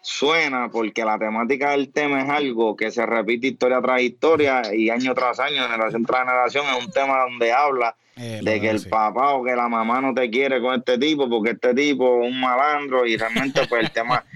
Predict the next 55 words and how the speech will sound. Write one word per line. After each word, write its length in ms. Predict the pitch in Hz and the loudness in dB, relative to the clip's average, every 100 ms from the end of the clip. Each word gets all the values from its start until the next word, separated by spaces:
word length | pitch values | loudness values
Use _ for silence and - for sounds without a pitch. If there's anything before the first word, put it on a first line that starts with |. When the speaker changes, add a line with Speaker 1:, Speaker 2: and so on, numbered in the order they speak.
| - | -20
Speaker 2:
<laughs> 220 | - - | -20 -4
Speaker 1:
trata 360 | 113 117 127 131 | 0 2 2 2
de 80 | |
hacerlo 540 | 131 127 139 131 135 131 | 2 0 -2 -2 2 2
ver 160 | 135 120 | 0 -2
como 260 | 131 131 | -2 0
que 60 | 123 | 0
él 60 | 131 | 0
es 60 | |
un 120 | 131 | 0
maleante, 460 | 131 131 139 139 127 | 0 0 -2 -2 -2
pero 220 | 117 113 | 0 2
al, 160 | 113 110 98 | 0 0 -2
a 120 | 110 | -2
su 160 | 110 107 | 0 0
vez 120 | 110 | 0
también 320 | 131 131 131 | 0 -2 -4
está 120 | 110 | 0
diciendo 340 | 131 123 135 127 | 0 0 -2 -2
que 60 | 123 | 0
es 60 | |
mi 100 | 123 | 0
negocio, 480 | 120 120 139 139 127 | 0 2 2 2 0
pero 200 | 107 107 | 0 -2
realmente 380 | 107 120 127 135 | -2 -4 -2 -2
el 80 | 127 | 0
negocio 340 | 120 120 120 | 2 2 2
de 60 | 127 | 2
la 100 | 127 | 2
persona 400 | 123 117 123 127 | 0 -2 -2 0
era 120 | 127 | 2
la 140 | 120 110 | 0 0
música 600 | 135 156 131 104 110 - _ _ - | -2 0 0 0 -2 -4 _ _ -4
y 100 | 95 | 0
todos 200 | 110 110 | 0 2
sabíamos 360 | 120 127 135 | 0 0 -2
que 80 | 120 | 0
la 140 | 117 110 | 0 0
música 580 | 139 151 131 113 113 - _ | 0 2 0 0 -2 -4 _
se 180 | - 101 | -8 -4
manejaba 800 | 101 104 107 104 107 120 123 123 | 0 0 0 0 2 2 2 0
en 120 | 113 | -4
que 160 | - 110 | -2 -2
había 240 | 101 104 | 0 0
que 100 | 117 | 0
salir 280 | 113 117 117 | -2 0 0
de 100 | 113 | 0
noche 240 | 113 113 | -2 -2
para 200 | 107 104 | -2 -2
el 40 | 90 | -4
estudio, 480 | - 147 143 131 120 | 0 2 4 4 2
amanecerse, 880 | 110 101 95 123 139 135 120 120 | 0 -2 0 0 2 2 0 0
y 60 | 113 | 0
era 160 | 127 135 | 0 0
algo... 400 | 135 131 123 | 2 2 0